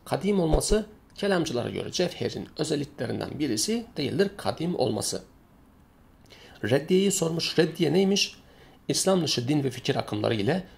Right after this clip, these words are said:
müellifin bağlı olduğu ekole muhalif fırkaların görüşlerinin değerlendirilip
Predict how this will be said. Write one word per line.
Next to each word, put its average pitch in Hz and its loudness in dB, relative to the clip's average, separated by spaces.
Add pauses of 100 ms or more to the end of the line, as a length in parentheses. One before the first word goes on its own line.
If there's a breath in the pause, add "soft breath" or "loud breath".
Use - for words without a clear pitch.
(140)
müellifin 147 2
bağlı 143 2
olduğu 127 4
ekole 113 0
muhalif 113 0
fırkaların 101 -4
görüşlerinin 127 -2
değerlendirilip 165 0